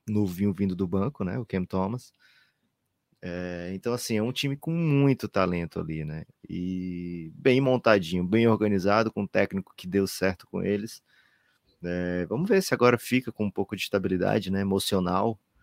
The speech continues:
Kevin Durant tá perto de voltar, é, as coisas, o foco vai voltar a ser o basquete. Olha só que coisa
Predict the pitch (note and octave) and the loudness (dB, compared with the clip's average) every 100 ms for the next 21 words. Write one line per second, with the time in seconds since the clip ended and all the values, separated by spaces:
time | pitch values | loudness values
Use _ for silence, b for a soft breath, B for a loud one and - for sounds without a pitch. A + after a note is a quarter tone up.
0 | _ - E2 E2 F2 F#2 E2+ - F#2+ - | _ -8 -6 -4 -4 -4 -4 -2 -4 -4
1 | F2 F2 F#2 F2+ F#2+ F#2+ A2+ _ _ _ | -8 -2 0 2 2 2 0 _ _ _
2 | _ _ _ - F2 E2+ E2+ E2 E2+ - | _ _ _ -12 -6 -2 -2 -2 -4 0
3 | G2+ F#2+ F#2+ A2+ - - G#2+ F2 - F2+ | 2 2 0 -2 0 6 8 6 2 0
4 | C#2+ - F2+ F2+ F#2+ F#2 G2 - G2 F2 | 0 0 2 6 4 6 4 6 2 2
5 | F2 - G#2+ A2+ A2+ G#2 A2+ - - G2 | 0 0 -2 2 2 2 0 0 0 0